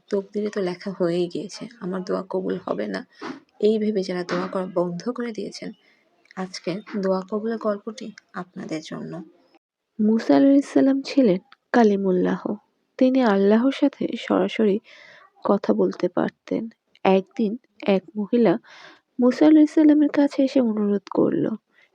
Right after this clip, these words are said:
যাতে তিনি আল্লাহর কাছে তার ব্যাপারে ফরিয়াদ করেন। ওই মহিলা ছিল নিঃসন্তান। তিনি চাচ্ছিলেন মুসা আলাইহিস সালাম যাতে আল্লাহকে অনুরোধ করেন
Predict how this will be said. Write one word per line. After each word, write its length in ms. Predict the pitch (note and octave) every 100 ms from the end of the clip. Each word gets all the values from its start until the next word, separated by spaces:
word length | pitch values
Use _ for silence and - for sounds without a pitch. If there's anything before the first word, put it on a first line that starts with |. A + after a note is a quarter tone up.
| _ G3+
যাতে 360 | G3+ F#3+ -
তিনি 280 | A3+ C#4+ D#4 E4 -
আল্লাহর 520 | G#3 G#3 A3+ A3+ D#4
কাছে 500 | - D4+ - G3 C#4 _ - _ _ -
তার 220 | G#3 G3
ব্যাপারে 520 | F#3 F3+ - A#2+ C4+ - -
ফরিয়াদ 580 | A3+ G3 F#3 - - -
করেন। 340 | - F#3+ F#3+ G3+ _ - - - _ - -
ওই 160 | C4 C#4
মহিলা 440 | C#4+ C#4 D#4 A#3 A3+ -
ছিল 320 | - A3+ G#3+
নিঃসন্তান। 880 | G3+ F#3+ - - - G3+ - - G#3+ - _ _ _ -
তিনি 220 | G3+ G3+
চাচ্ছিলেন 640 | - F#3+ - - C4+ G3+ D4 - - - - - _ _
মুসা 280 | A#3 A#3+ D4+
আলাইহিস 280 | D4 C#4+ C#4
সালাম 240 | D4+ C#4+
যাতে 300 | C#4 D4 - -
আল্লাহকে 580 | - G#3 A3+ B3+ D4 A3+
অনুরোধ 360 | G#3+ G#3 G3+ -
করেন 340 | - F3 F3+